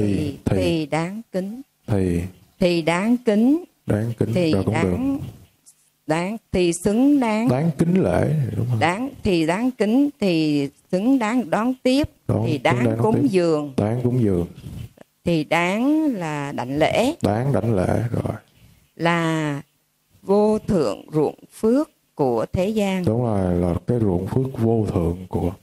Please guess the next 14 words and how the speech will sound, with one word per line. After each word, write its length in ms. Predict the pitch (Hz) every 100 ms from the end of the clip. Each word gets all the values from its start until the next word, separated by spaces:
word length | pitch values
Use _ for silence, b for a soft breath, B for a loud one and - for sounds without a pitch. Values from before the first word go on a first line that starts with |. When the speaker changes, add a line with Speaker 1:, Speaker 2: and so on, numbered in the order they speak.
| -
Speaker 2:
thế 120 | -
Speaker 1:
Là 120 | 156
Speaker 2:
gian. 100 | 147
Speaker 1:
ruộng 220 | 147 92
phước 360 | - 220 277 -
vô 240 | 190 185
thượng 360 | 185 175 123 64 -
của 240 | 135 123 -
thế 120 | 175
gian. 200 | 190 185
Speaker 2:
Là 60 | 90
ruộng 180 | 90 92
phước 220 | 120 113
vô 140 | 104